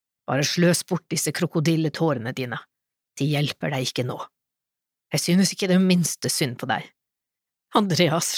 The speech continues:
slipp! Det gjør vondt. Sikkert, svarte han.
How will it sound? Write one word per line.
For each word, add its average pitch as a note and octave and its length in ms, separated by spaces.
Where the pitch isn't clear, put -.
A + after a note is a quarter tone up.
slipp! D#4+ 420
Det B3+ 160
gjør B3 160
vondt. G#3+ 540
Sikkert, - 760
svarte B2 380
han. B2+ 80